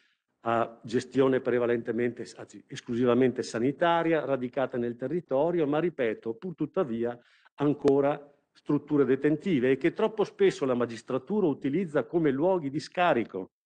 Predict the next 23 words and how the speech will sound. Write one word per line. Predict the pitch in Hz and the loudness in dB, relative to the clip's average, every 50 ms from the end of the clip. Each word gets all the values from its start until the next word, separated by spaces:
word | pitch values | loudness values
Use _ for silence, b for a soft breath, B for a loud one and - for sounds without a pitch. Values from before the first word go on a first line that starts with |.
| _ _ _ _ _ _ _ _ _ _ _ _ _ _ _ _ _ - | _ _ _ _ _ _ _ _ _ _ _ _ _ _ _ _ _ -6
Invece | 120 123 175 180 - 160 139 | 2 4 4 4 4 2 0
che | - 147 | 0 -2
utilizzare | 127 - 139 120 131 117 127 160 156 151 | 0 0 0 0 0 2 4 4 4 4
il | 147 | 4
canale | 147 143 131 139 147 143 135 | 2 0 2 2 4 4 2
privilegiato | 139 - 123 120 117 123 117 123 120 113 127 131 135 127 123 - 117 107 107 - - - | 2 2 0 0 2 2 2 2 4 4 4 4 4 4 2 0 -2 -2 -2 -2 -4 -6
<clears throat> | 139 127 - | -4 -6 -6
del, | 127 127 135 127 117 110 - _ _ _ _ _ _ | -4 -2 -2 -2 -2 -4 -10 _ _ _ _ _ _
eh, | - 117 107 104 104 107 _ _ _ _ _ _ _ | -20 -20 -20 -20 _ _ _ _ _ _ _ _ _
Dipartimento | _ 117 - 127 123 120 - 120 127 139 135 135 127 | _ -16 -10 -10 -10 -8 -6 -6 -4 -4 -4 -6 -8
di | 123 117 | -10 -10
Salute | 117 - 127 120 117 - 120 | -12 -10 -12 -12 -10 -12 -10
Mentale | 113 117 113 107 - 143 170 170 139 | -10 -10 -10 -10 -8 -6 -4 -4 -4
che | - - 120 | -4 -6 -8
assiste | 110 113 - - 160 160 160 - 123 | -8 -8 -10 -10 -10 -10 -10 -8 -10
e | 113 | -10
cura | - - 147 147 147 135 120 107 - - _ _ _ _ _ _ _ _ - | -10 -10 -6 -4 -2 -2 -2 -4 -4 -12 _ _ _ _ _ _ _ _ -2
ogni | 139 151 151 135 131 | 2 2 2 2 2
persona | 135 131 120 - - 151 143 131 127 | 0 -2 -2 -2 0 -2 0 0 0
nel | 117 113 110 | 0 -2 -2
territorio, | - 127 127 165 175 - - 120 120 139 160 185 | -4 -6 -6 -6 -6 -2 0 2 2 2 2 0
spesso | 175 - - 170 135 120 - - 170 147 | -2 -2 -2 -2 -2 -2 -2 -2 -4 -2
viene | 120 123 120 120 120 110 80 | 0 0 0 0 0 -2 -4